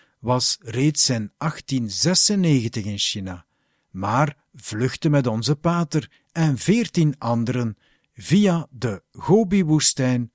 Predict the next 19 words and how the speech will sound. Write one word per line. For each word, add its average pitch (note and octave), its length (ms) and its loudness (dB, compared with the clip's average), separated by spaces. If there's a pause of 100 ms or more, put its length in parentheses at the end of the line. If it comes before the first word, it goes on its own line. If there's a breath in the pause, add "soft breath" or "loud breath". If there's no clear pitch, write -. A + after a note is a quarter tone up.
(180)
uit C3+ 240 -4
China A2 500 -2 (360)
tijdens G#2+ 520 -6
de C3 100 0
Boksersrevolutie. A2 1600 -4 (2000)
Ook C3+ 220 -2
vermeldt C3+ 400 2
hij D3+ 100 2
zijn C#3 200 2
ouders C#3 440 0
dat B2 240 -2
bisschop C3 520 0
Monseigneur B2 760 0
Bermijn A2+ 760 -4 (280)
op C3+ 260 -4
reis C3 340 -2
is A#2+ 180 -4
naar G#2+ 240 -6
Europa C3 680 -2